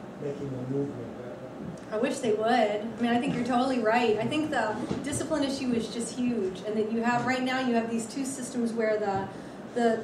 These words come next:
Speaker 2: charter schools are fixated on discipline, and the public schools, at least the ones that, that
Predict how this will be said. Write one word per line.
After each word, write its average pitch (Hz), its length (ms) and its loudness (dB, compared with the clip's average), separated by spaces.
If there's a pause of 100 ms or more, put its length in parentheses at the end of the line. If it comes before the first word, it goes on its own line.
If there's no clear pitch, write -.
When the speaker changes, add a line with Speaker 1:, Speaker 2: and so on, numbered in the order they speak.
Speaker 2:
charter 277 300 2
schools 254 320 -4
are 208 120 0 (180)
fixated 269 600 0
on 208 200 0
discipline, 196 680 -4 (340)
and 233 220 4
the 226 120 4
public 302 360 0
schools, 262 480 -4
at - 80 -6
least 320 220 0
the 311 60 -4
ones 254 360 4
that, 214 380 0
that 214 160 0